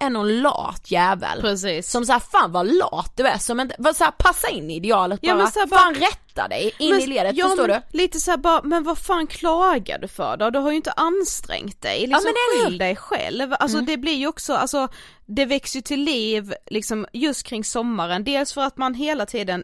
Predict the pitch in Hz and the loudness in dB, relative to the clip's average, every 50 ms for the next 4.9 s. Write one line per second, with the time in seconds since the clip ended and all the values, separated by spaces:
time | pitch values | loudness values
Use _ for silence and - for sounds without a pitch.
0 | - - - - 254 254 262 247 214 190 180 185 185 202 208 208 262 233 196 190 | -8 -10 -4 -2 0 0 0 0 0 -2 -2 -2 -2 -2 -2 0 0 0 0 0
1 | 190 - - - - _ _ - - 247 208 185 185 190 - - 180 180 175 175 | -4 -6 -8 -10 -16 _ _ -6 -4 -4 -2 -2 -4 -6 -6 -6 -6 -4 -4 -6
2 | - - 202 220 254 277 262 - - - - - - - 151 135 - - 180 160 | -4 -4 -2 0 0 -2 -4 -6 -10 -12 -12 -12 -10 -8 -8 -8 -6 -6 -6 -6
3 | 156 180 185 180 180 180 170 170 - - - - 190 170 175 175 170 - - 196 | -6 -4 -4 -2 -2 -2 -2 -4 -6 -8 -10 -6 -4 -2 -2 -2 -2 -4 -8 -12
4 | 185 - 208 202 - - - - - - - - - 208 202 208 214 214 | -10 -8 -8 -6 -4 -4 -4 -2 -4 -4 -4 -6 -6 -6 -4 -2 -2 0